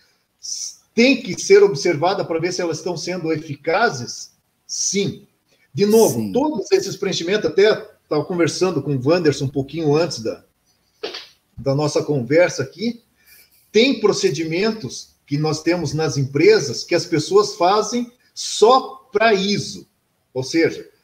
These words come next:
Speaker 1: alguém vai auditar pra saber se você preencheu as fichas. Então, as fichas estão preenchidinhas lá. Então, algumas que ele preencheu no escritório, que devia preencher no campo, ele joga umas gotinhas de óleo em cima, dá uma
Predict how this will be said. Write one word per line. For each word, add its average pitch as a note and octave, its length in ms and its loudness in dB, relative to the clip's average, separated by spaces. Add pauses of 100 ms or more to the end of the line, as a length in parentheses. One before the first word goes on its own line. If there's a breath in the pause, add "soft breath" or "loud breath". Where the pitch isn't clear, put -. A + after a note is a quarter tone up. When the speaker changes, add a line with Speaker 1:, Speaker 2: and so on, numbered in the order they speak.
Speaker 1:
alguém A3+ 440 2
vai A#3 160 8
auditar G3 500 2
pra A3 80 -2
saber F#3+ 320 2
se G3+ 100 -4
você F#3+ 240 -2
preencheu G3+ 440 -2
as G3+ 100 -6
fichas. D3 460 -8
Então, D#3+ 400 -4
as - 120 -4
fichas E3 280 -4
estão G3 160 -4
preenchidinhas G3 720 -2
lá. G3+ 400 0 (640)
Então, E3+ 180 2
algumas E3 680 2
que C#3 120 -4
ele D3+ 180 2
preencheu E3 380 -2
no F3 60 -4
escritório, D#3 580 2
que - 100 -8
devia D#3 240 2
preencher E3 360 -2
no D#3 120 -4
campo, F3+ 400 2
ele D#3+ 160 2
joga E3+ 340 4
umas D3+ 200 -2
gotinhas D3 440 -2
de B2+ 120 -2
óleo D3 340 4
em A#2 80 -6
cima, D#3 420 -6
dá D3+ 160 0
uma C#3+ 240 -6